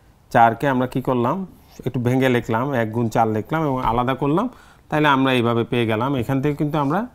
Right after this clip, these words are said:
পাঁচ ভাগের দুই পেয়ে যাচ্ছি। অর্থাৎ আমি কি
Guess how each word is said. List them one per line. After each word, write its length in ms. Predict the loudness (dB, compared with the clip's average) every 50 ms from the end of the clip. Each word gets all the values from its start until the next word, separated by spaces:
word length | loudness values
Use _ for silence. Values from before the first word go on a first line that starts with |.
| -20 -20 -20 -20 -20 -20 -20 -20 -20 -20 -20 -20 _ _ -4
পাঁচ 160 | -2 -2 -2 -2 -2
ভাগের 240 | -2 -2 -2 -2 -4 -2
দুই 140 | -2 -2 -2 -2 0 0
পেয়ে 160 | 0 0 2 0
যাচ্ছি। 320 | -2 -6 -8 -10 -12 -12 -12 -14 -16 -20 -20 -20 -20 -20 -20 -20 -20 -20 -20 -14 -4 -2 -2
অর্থাৎ 460 | -2 0 2 6 8 8 8 6 4 -2 -8 -18 -20 -20 -12 -4 0 0
আমি 200 | 2 2 2 2 0 0 -2 -4 -6 -10 -14 -20 -20 -20 -20 -20 -20 _ _ -20 -20 -20 -18 -16 -10 -2
কি 80 | -2